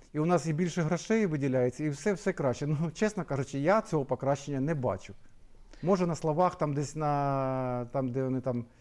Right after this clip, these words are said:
звіт роблять, воно і краще. Ну, наприклад, я можу, може зараз, ну, практично до кожного незрячого звернутися, і кожен незрячий скаже ті ж самі слова, що кажу і я.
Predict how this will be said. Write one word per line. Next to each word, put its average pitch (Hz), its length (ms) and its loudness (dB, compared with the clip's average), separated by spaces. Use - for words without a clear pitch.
звіт 147 320 2
роблять, 143 320 0
воно 156 220 0
і 147 40 0
краще. 113 460 -2
Ну, 131 420 -2
наприклад, 156 420 0
я 165 160 4
можу, 165 340 0
може 160 520 2
зараз, 160 420 2
ну, 165 200 -2
практично 170 560 0
до 147 760 4
кожного 143 440 4
незрячого 147 460 4
звернутися, 170 480 2
і 135 40 0
кожен 165 300 2
незрячий 170 460 2
скаже 151 320 0
ті 143 120 -4
ж - 80 -8
самі 151 240 2
слова, 156 300 2
що 127 160 -6
кажу 123 280 -2
і 104 100 -2
я. 87 160 -4